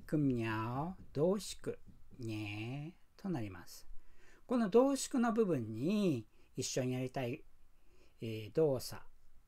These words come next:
を入れていくわけです。えー、課題文の場合ですと、ベトナム語を一緒に学ぶということで、ハプ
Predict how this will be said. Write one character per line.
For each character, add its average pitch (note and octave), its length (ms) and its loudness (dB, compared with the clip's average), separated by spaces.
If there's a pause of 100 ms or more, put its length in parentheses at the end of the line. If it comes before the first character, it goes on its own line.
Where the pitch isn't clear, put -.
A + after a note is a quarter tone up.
(600)
を F#3+ 220 2
入 B2+ 80 -6
れ B2 100 -4
て A#2 120 -8
い A2+ 40 -8
く - 80 -14
わ F2+ 80 -14
け - 60 -14
で - 160 -14
す。 - 220 -12 (1120)
え D#3 180 2
ー、 D3+ 40 0
課 A#3+ 140 -2
題 D4 180 2
文 C4 160 2
の C#3+ 120 4
場 C3+ 80 0
合 B2+ 100 -2
で A#2 100 -2
す - 160 -6
と、 C#3 580 4 (560)
ベ C3+ 120 -2
ト E3 120 0
ナ D3+ 120 2
ム C#3+ 140 2
語 C3+ 380 2
を - 80 -6
一 A#2+ 100 -4
緒 - 160 -4
に A#2 60 0
学 A2 260 -2
ぶ A#2 100 -6
と A#2 100 -6
い G#2+ 40 -4
う A2 60 -6
こ G#2+ 100 -10
と F#2+ 80 -12
で、 F3+ 300 0 (100)
ハ F#3+ 140 0
プ - 80 -10